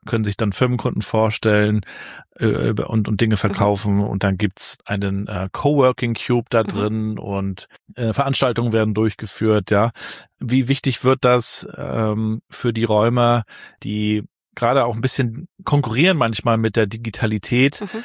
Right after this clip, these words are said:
Speaker 1: äh, dort auch mit neuen Ideen aufzufahren?
Speaker 2: Also ich glaube, ganz wichtig. Ich war gerade noch, äh, letzte Woche auf einer Veranstaltung in Frankfurt vom Handelsblatt, Zukunft Retail Banking. Und da stand eben auch genau die Frage im Raum,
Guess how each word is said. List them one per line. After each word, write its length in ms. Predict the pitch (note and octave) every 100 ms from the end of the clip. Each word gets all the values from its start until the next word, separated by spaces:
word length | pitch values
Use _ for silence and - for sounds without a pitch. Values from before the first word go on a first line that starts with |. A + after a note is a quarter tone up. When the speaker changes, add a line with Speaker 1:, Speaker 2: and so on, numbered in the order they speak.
| - -
Speaker 1:
äh, 180 | A2
dort 320 | G#2 A2 A#2 -
auch 300 | A2 G#2 -
mit 140 | G#2+
neuen 340 | - G#2+ G#2+ G#2+
Ideen 380 | A2 B2 A#2 F#2+
aufzufahren? 720 | - F#2+ - F#2+ - - - _ _ _ _ _ _ _ _ _ _ _
Speaker 2:
Also 180 | A3 G#3+
ich 60 | A3
glaube, 260 | A#3 G#3+
ganz 340 | G3+ F#3+ G#3 -
wichtig. 420 | F3+ F3+ F3 E3+
Ich 160 | F#3 -
war 120 | G3
gerade 240 | G3 A3+
noch, 220 | A#3 A3
äh, 280 | A#3 G#3 G3+
letzte 400 | G3 G#3+ - A3+
Woche 240 | G#3 A3+ G#3
auf 100 | G3+
einer 200 | F#3 G3
Veranstaltung 540 | G#3 F#3+ - G#3+ G3
in 280 | F#3 F#3+ F3+
Frankfurt 640 | - - A#3 D4 - B3+ -
vom 160 | A3
Handelsblatt, 600 | G#3 A#3 A#3 - - A3 A3 - - -
Zukunft 460 | - B3 - A3 G#3+
Retail 340 | A#3 - B3
Banking. 640 | G3 G#3+ A#3 - A#3+ A3+ A#3+ - - - -
Und 160 | G3+
da 100 | G3+
stand 300 | G3+ A#3 A3
eben 220 | G3+ G#3
auch 300 | - E3+ A3 -
genau 360 | G#3 G3+ A3+
die 180 | G3+ G#3
Frage 420 | - F#3+ F#3 G#3+
im 160 | G#3+ A3
Raum, 460 | G#3 G3+ G#3+ A3